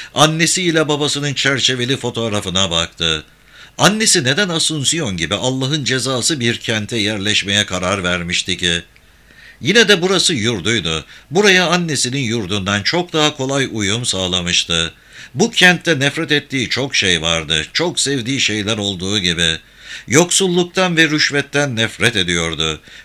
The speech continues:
Öte yandan kızlara, güneşe, mesteizoların rahatlığına bayılıyordu.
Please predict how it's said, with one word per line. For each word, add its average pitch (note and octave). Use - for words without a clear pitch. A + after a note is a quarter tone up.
Öte D3
yandan F2
kızlara, E2+
güneşe, F2+
mesteizoların C#3+
rahatlığına A2+
bayılıyordu. E2+